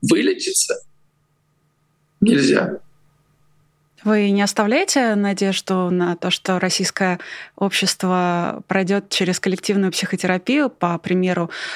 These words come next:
Speaker 2: а, постгитлеровской Германии, и изживет из себя эту травму неудобного прошлого, и того, что пропустили, и того, что проморгали, и того, что где-то променяли, э, собственное спокойствие, удобную частную жизнь? Я за это, кстати, никого не обвиняю.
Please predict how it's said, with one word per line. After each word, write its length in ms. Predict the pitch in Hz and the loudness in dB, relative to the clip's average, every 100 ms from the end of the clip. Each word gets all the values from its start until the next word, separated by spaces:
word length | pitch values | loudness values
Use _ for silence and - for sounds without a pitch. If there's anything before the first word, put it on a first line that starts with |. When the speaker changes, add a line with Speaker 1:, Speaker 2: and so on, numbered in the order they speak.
| - | -12
Speaker 2:
а, 340 | - 175 175 170 | -4 0 0 -2
постгитлеровской 880 | - 190 180 - 196 196 185 - 190 | 0 -2 0 0 0 0 -2 -2 -2
Германии, 760 | 165 185 202 262 262 233 202 180 - - | 0 0 2 2 2 2 0 -2 -12 -18
и 420 | - 185 190 185 208 | -4 0 0 0 0
изживет 480 | 196 247 226 208 | 2 2 2 0
из 80 | 185 | 0
себя 460 | - 180 196 185 175 | 0 2 2 2 0
эту 240 | 180 190 | 0 -2
травму 400 | 175 208 196 185 | 0 0 2 2
неудобного 460 | 185 185 190 180 175 | 2 2 2 2 0
прошлого, 640 | 175 190 180 185 175 175 - - | 0 0 0 0 -2 -2 -6 -8
и 80 | - | -6
того, 260 | 190 190 196 | -2 0 0
что 260 | - - 180 | 0 -2 0
пропустили, 840 | 190 185 180 - 254 277 262 226 | -2 0 -2 0 2 2 2 2
и 120 | - | 0
того, 240 | 190 180 | -2 0
что 180 | 185 - | 0 -2
проморгали, 760 | 170 180 170 175 208 254 247 233 | -2 0 0 2 2 2 2 0
и 100 | 202 | 0
того, 220 | 190 185 | -2 -2
что 120 | 196 | -2
где-то 280 | 185 196 202 | -2 -2 -2
променяли, 720 | - 196 196 196 190 180 170 - - - - | -2 0 0 0 0 0 0 -4 -12 -12 -2
э, 120 | 185 | 0
собственное 680 | - 233 - 208 196 190 185 | 0 -2 0 0 2 0 -2
спокойствие, 1040 | - 196 240 254 233 - 208 196 185 165 - 190 | -2 -2 2 2 0 0 0 2 0 -2 -8 -8
удобную 600 | - 208 226 208 202 190 | -2 2 2 4 2 2
частную 400 | - 208 208 196 | 0 0 2 0
жизнь? 260 | 185 247 208 | 2 2 2
Я 100 | 190 | 2
за 100 | 196 | 0
это, 120 | - | -2
кстати, 240 | - 196 | -2 0
никого 340 | 196 190 202 202 | 0 0 2 2
не 120 | 190 | 2
обвиняю. 560 | 180 196 196 240 233 | 2 2 2 2 2